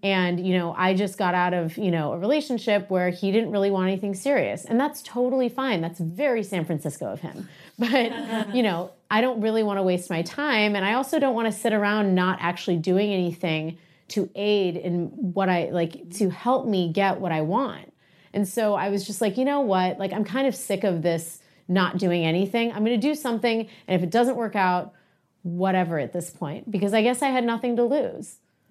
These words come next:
Speaker 2: Mm. You touch upon something that I wanna, I wanna bring up, which is taking control of your dating life. When you say, "I don't wanna be single, I wanna take control."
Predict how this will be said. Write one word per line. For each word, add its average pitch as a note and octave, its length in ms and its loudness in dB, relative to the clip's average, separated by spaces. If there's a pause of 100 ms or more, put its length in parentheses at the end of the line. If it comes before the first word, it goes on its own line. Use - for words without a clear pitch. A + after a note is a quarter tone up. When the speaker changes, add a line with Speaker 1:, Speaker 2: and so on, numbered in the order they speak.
Speaker 2:
Mm. D#3 460 -8 (520)
You B3+ 260 0
touch C#4+ 360 -4
upon F3+ 280 2
something E3 400 0
that D3 140 0
I C#3+ 100 4
wanna, C#3 400 -2 (120)
I E3 120 -4
wanna D#3 200 -2
bring D3 280 -4
up, C#3 300 -6
which E3 280 -4
is D3 400 0 (520)
taking B3+ 720 0
control F3 680 0
of D3 160 -4
your D3 140 -2
dating C3+ 380 -6
life. D2+ 280 -18 (280)
When F3 240 -2
you G3 140 0
say, G3 420 0
"I E3+ 140 0
don't F#3+ 260 2
wanna A3 180 0
be F#3+ 120 0
single, E3+ 520 -2
I D#3+ 80 -2
wanna D#3 220 -6
take D3+ 200 -14
control." D3 500 -6